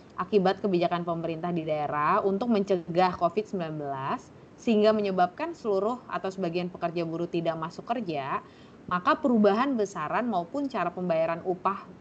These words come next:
pekerja atau buruh dilakukan dengan kesepakatan antara pengusaha dengan pekerja buruh. Nah,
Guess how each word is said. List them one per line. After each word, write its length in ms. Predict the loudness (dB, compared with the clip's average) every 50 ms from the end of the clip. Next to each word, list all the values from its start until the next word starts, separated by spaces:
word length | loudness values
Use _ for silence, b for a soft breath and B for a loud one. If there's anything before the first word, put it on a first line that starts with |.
| -20 -20 -8 -6
pekerja 420 | -6 -4 -2 -2 0 2 2 2 2 2
atau 100 | 0 -2
buruh 320 | -2 -4 -2 -2 -2 0
dilakukan 400 | 2 2 2 2 2 2 0 -2
dengan 160 | -2 -2 -4 -4
kesepakatan 560 | -6 -6 -4 -4 -4 -2 -2 -4 -4 -4 -4 -2
antara 180 | -2 -2 -2
pengusaha 600 | -2 -4 -4 -4 -6 -6 -6 -6 -6 -4 -2 -2 -2
dengan 240 | -2 -2 -4 -6 -6
pekerja 320 | -4 -6 -6 -4 -4 -4
buruh. 400 | -4 -4 -6 -6 -6 -6 -8 -8 -10 B B B B B B B B B 0
Nah, 100 | 2 2